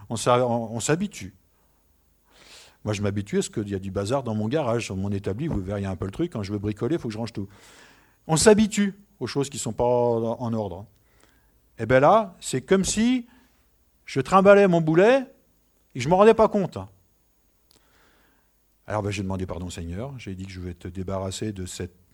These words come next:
truc ridicule de, de, de, de non-pardon. Et j'ai dit, Seigneur, continue à me montrer s'il y a quoi que ce soit, parce que je veux vraiment être libéré de tout ça. Et à partir de ce moment-là, j'ai senti vraiment quelque chose comme ça.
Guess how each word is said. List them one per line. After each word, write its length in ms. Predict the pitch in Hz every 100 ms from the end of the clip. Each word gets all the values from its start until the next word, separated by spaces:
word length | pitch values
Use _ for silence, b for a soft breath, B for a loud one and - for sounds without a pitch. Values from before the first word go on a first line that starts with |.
| _ _ _ _ _ _ _ _
truc 240 | - 107 -
ridicule 520 | 110 107 104 117 120 - -
de, 200 | 107 98
de, 180 | 98
de, 140 | 92 95
de 120 | 95
non-pardon. 540 | 104 107 104 95 123 b b b b b b -
Et 180 | 101
j'ai 140 | 98 107
dit, 120 | 113
Seigneur, 340 | - 104 117
continue 360 | 127 117 - 113
à 40 |
me 60 | 110
montrer 320 | 107 104 127
s'il 140 | 131 113
y 40 |
a 40 |
quoi 120 | 98 101
que 60 |
ce 80 | -
soit, 260 | 98 135 143
parce 160 | 101
que 120 | -
je 100 | 98
veux 80 | 98
vraiment 260 | 95 107 120
être 200 | 110 92
libéré 400 | 104 110 110 107
de 40 |
tout 120 | -
ça. 200 | 98 - - _ _ _ _ _ _ - B B B B
Et 80 | 120
à 60 | 147
partir 260 | 180 170
de 80 | 147
ce 140 | 139
moment-là, 420 | 143 120 123 175 175 b b b
j'ai 160 | - 135
senti 320 | - 160 202
vraiment 520 | 151 143 151 202 196 _ _ _ _ _ _ -
quelque 240 | 131 156
chose 380 | 143 202 214 165 B B B B B B _ _ _ _ _ _ _ _ _
comme 160 | 139 123
ça. 240 | 101 110